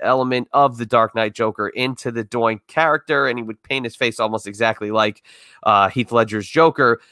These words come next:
which, you know, by that point, he was well into his fifties. It didn't have the same appeal. It was, you know, a good attempt and, uh, great for any kind of indie show you saw him on. Um, but before he passed away, tried it one more time. And I bet you now it'd probably get over, 'cause look at The Fiend.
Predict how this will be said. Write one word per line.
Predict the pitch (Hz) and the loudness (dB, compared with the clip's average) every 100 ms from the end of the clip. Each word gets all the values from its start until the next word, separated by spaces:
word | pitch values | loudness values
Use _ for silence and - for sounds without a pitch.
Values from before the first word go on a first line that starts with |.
| _ | _
which, | - 185 165 - | 0 2 0 -2
you | 170 | 0
know, | 165 120 117 | 4 4 2
by | 110 139 | 2 2
that | 139 131 | 2 0
point, | 151 131 120 | 0 0 0
he | 117 117 | -4 -8
was | 113 - | -8 -6
well | 135 131 | 0 0
into | 123 117 | 0 -6
his | 104 | -8
fifties. | 147 127 135 120 | -8 -8 -8 -6
It | 123 123 | -6 -4
didn't | 127 117 | -4 -2
have | 113 | -4
the | 107 | -4
same | 117 104 | -6 -6
appeal. | 104 - 107 104 107 | -8 -8 -4 -2 -2
It | 113 | -4
was, | 120 104 104 _ | -4 -4 -8 _
you | - | -2
know, | 120 104 101 | 2 2 0
a | |
good | 117 147 | -2 0
attempt | 117 - 131 123 - - - | -2 0 0 0 -4 -12 -2
and, | 117 110 113 110 | 0 0 0 0
uh, | 104 101 101 | 2 2 0
great | - 135 127 - | -2 0 0 -4
for | 123 110 | -2 0
any | 98 123 | 0 -2
kind | - 117 113 | -2 -2 0
of | 90 | -2
indie | 127 127 | -2 -4
show | - 110 | -4 -4
you | 104 | -4
saw | - 135 139 | -2 2 2
him | 113 | 2
on. | 101 101 101 _ _ _ _ - | 0 0 -4 _ _ _ _ -2
Um, | 107 107 101 101 98 _ | 2 4 2 0 -6 _
but | 113 | -4
before | 101 131 | -4 -2
he | 113 | -2
passed | 123 113 - | 0 -4 -4
away, | 107 107 104 98 _ | -4 -2 -2 -4 _
tried | - 110 | 0 2
it | 104 | 2
one | 98 131 | 2 2
more | 127 | 2
time. | 113 117 104 101 98 - | 0 0 0 0 -4 -6
And | 107 107 | -4 -2
I | 110 | 0
bet | 226 - | 0 0
you | - | 0
now | 131 127 | 2 4
it'd | 117 101 | 2 2
probably | 120 104 | 0 0
get | 104 104 | -2 -2
over, | 107 98 101 | -2 -2 -8
'cause | - 180 | -8 -8
look | 247 | -8
at | 294 | -12
The | |
Fiend. | 269 - 202 123 165 | -12 -8 -6 -6 -10